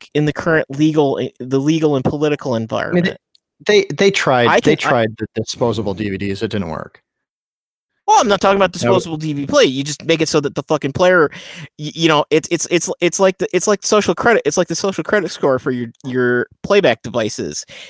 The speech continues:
Speaker 1: It's that you are not licensed. You do not have a listener's license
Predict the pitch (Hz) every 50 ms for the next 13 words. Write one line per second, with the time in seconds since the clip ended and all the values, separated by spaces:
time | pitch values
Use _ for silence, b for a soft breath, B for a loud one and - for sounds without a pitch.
0 | B B - 147 - - 160 143 135 - B B B B 139 160 185 196 190 175
1 | 165 165 160 165 165 - 151 151 143 143 143 147 165 175 - - 139 113 101 104
2 | 120 - - _ 147 160 170 180 175 170 165 - 180 170 165 160 147 139 131 135
3 | 139 147 165 - - 170 160 165 165 165 - 165 156 160 175 185 202 - - 113
4 | 104 107 113 135 - - - _